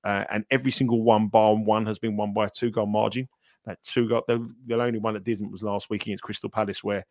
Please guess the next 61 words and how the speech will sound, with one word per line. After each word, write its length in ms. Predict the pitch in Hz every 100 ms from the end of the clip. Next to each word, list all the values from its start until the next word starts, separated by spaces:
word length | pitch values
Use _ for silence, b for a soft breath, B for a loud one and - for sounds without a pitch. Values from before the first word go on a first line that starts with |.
| _ _ _ -
Jack, 340 | 110 95 -
uh, 60 | 101 -
gave, 360 | 107 101 -
uh, 120 | 101 95
both 180 | 107 101
teams 260 | - 104 -
to 40 |
score, 340 | - - 104 101
and 60 |
it 40 | 101
was 100 | 95
a 80 | - _ _ -
debatable 500 | 101 131 127 107 92
penalty 460 | 131 131 110 98
that 120 | 87 98
got 140 | -
them 160 | 98 92
to 80 |
win. 320 | 92 95 92 -
You 80 | 104
know, 100 | 98
it 60 | 92
was 160 | 95
a 40 | 98
debatable 420 | 104 101 104 98
penalty. 400 | 107 101 - 98 B B B
But 100 | 143
obviously, 400 | 143 143 127 - _ -
Man 160 | 123
City 200 | 120 127
had 80 | 113
a 40 | 113
player 220 | 123 110
sent 180 | - 110
off 160 | 113
in 80 | 95
that 160 | 90 -
game. 180 | 80 - b b -
But 80 |
when 140 | 123 170
they've 100 | 170
had 220 | 156 135
eleven 340 | 120 156 151
men 140 | 135 123
on 120 | 113
the 60 | 101
pitch, 280 | 120 -
they've 160 | 117 107
covered 280 | - 123 113
the 60 |
spread 380 | - - 107 95 -
by 160 | 104 107
at 60 |
least 340 | 110 104 - -
two 300 | 113 98 98
on 100 | 104
every 180 | 107
single 240 | - 104 95
game 280 | 104 98 101
this 120 | -
season. 340 | 104 90 92